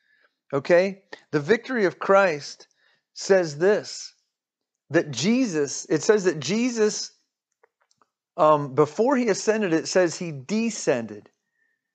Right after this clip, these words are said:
He descended into hell. That, that's Eph-, Ephesians, um, chapter one and two. It's, it says that Jesus descended into hell.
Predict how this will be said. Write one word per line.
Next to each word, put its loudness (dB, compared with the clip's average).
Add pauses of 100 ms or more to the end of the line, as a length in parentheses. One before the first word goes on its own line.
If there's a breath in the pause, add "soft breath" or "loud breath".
(160)
He -4
descended 2
into 4
hell. 2 (260)
That, 2
that's 4
Eph-, 0
Ephesians, -4 (380 loud breath)
um, 2
chapter 2
one 2
and -4
two. -2 (280 loud breath)
It's, 0
it 2
says 2
that 0
Jesus -2
descended 0 (100)
into -2
hell. -4